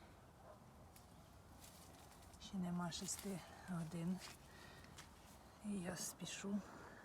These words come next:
хочу приготувати на базар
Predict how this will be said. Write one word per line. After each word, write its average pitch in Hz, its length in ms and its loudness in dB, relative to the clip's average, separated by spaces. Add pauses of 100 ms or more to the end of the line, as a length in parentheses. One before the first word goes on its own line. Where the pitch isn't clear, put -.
(140)
хочу 180 320 0 (720)
приготувати 170 800 4 (1040)
на 170 140 4
базар 156 480 0